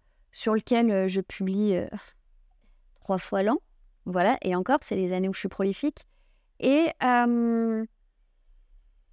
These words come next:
bah, j'ai commencé à me renseigner. Je, je sais même pas si j'ai pas tapé sur Google. Et en fait, Google me ramenait sur des pages Insta. Et en fait, c'est comme ça que j'ai commencé à, à,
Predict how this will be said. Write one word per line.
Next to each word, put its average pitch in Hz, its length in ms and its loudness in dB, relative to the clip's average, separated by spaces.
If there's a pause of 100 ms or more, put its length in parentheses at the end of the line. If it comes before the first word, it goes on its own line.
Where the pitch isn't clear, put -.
(360)
bah, 247 140 6
j'ai 277 160 4
commencé 269 360 2
à 277 80 6
me 254 100 6
renseigner. 240 760 2
Je, 226 120 -2
je 202 140 0
sais 240 220 0
même 302 260 4
pas 302 240 2
si 254 200 -4
j'ai 220 120 0
pas 285 140 4
tapé 277 280 -2
sur 214 280 -2
Google. 233 580 0
Et 214 100 0
en 208 80 -2
fait, 269 180 0
Google 254 440 2
me 247 120 2
ramenait 226 420 2
sur 226 240 -4
des 208 120 -2
pages 220 260 0
Insta. 190 460 -4
Et 196 100 -2
en 180 40 -4
fait, 226 200 -6
c'est - 140 -8
comme 196 200 -2
ça 170 220 -6 (160)
que - 120 -2
j'ai 190 220 -2
commencé 185 500 -4
à, 180 220 -4 (460)
à, 190 360 0